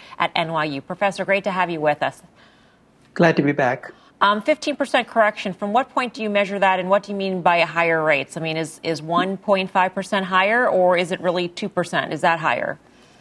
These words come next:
Speaker 2: See, I'm not a soothsayer, but there, there are
Speaker 1: <laughs>
Speaker 2: two things that, that trouble me about this market. One is if you look at the expectations of earnings,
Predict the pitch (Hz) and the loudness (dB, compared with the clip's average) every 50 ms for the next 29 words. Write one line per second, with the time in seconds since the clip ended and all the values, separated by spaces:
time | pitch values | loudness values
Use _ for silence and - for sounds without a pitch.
0 | _ _ _ _ _ _ _ - 190 165 160 165 160 147 143 - 190 - - 151 | _ _ _ _ _ _ _ 0 2 2 4 2 2 2 2 0 0 0 0 0
1 | 131 113 - - 127 113 110 113 117 127 127 - 175 165 170 160 175 170 165 170 | 0 -2 -4 -6 -6 -6 -2 -2 0 -2 0 2 2 4 4 6 6 4 4 4
2 | - 233 196 - 165 131 120 107 - 120 - - - - 170 143 135 135 - - | 2 2 4 4 2 2 2 0 -2 -2 -4 -6 -10 -4 -2 0 0 0 0 0
3 | 151 135 123 127 120 113 123 110 110 107 104 - - 104 - - 117 117 107 - | 0 2 2 0 -2 -2 -2 0 0 -2 -2 -4 -8 -10 -4 -2 -2 -2 -2 -4
4 | - 113 - 131 143 175 202 185 160 151 - 147 131 127 131 131 147 147 147 147 | -10 -10 -4 -2 0 2 2 2 2 2 0 -2 -4 -4 -2 0 0 0 0 -2
5 | 120 120 117 110 113 110 - - - 120 107 - - 120 113 113 110 - 120 - | -2 0 0 0 0 -2 -4 -6 -8 -8 -8 -6 -4 -4 -4 -4 -6 -8 -12 -12
6 | - 104 107 107 110 110 101 - - - - - | -8 -6 -4 -2 -2 -2 -4 -6 -10 -14 -20 -20